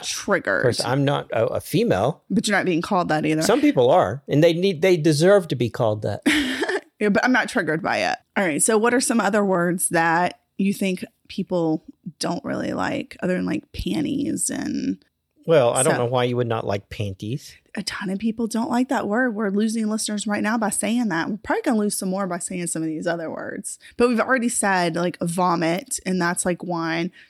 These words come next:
Speaker 1: Chunky.
Speaker 2: Moist.
Speaker 1: Moist. A lot of people don't like that word, moist.
Speaker 2: Yeah,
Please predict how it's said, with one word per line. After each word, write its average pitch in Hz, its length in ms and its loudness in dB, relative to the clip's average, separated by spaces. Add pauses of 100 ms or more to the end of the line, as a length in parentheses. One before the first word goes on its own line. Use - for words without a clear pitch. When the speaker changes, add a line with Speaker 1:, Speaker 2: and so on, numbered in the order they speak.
(100)
Speaker 1:
Chunky. 175 880 -2 (380)
Speaker 2:
Moist. 143 680 0
Speaker 1:
Moist. 180 680 4
A 190 80 0
lot 185 240 0
of 359 60 0
people 381 180 2
don't 254 160 2
like 196 160 -2
that 180 140 -2
word, 202 180 -2
moist. 180 680 0
Speaker 2:
Yeah, 190 200 2